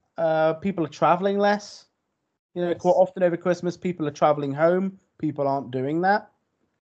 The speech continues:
Speaker 1: I would agree with you. I would say that this winter and this Christmas has been a lot different to previous years.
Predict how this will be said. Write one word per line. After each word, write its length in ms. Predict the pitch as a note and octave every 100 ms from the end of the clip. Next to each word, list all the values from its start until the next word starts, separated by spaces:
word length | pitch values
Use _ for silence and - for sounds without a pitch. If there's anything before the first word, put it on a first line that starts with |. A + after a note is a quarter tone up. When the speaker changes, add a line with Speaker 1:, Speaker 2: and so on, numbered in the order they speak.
| _ _ _ _ _ _ _ _
Speaker 1:
I 100 | F3+
would 120 | G#3 A#3
agree 240 | A3+ C4+
with 100 | G3+
you. 100 | D3+
I 100 | D3+
would 160 | D#3+ D#3
say 220 | - D#3+
that 160 | D#3 C#3
this 520 | D#3+ D#3+ - - -
winter 420 | D3+ D#3 D#3+ D#3+ C3
and 280 | C3 D3
this 140 | C#3 C3+
Christmas 460 | D3 C3+ C3 C3
has 120 | C3+ C3
been 180 | D3
a 60 | C3+
lot 240 | C3+ E3 -
different 320 | C3+ C#3 A#2+
to 40 |
previous 540 | B2 C3+ C3 A#2 G#2 G#2
years. 340 | G#2 G#2+ C3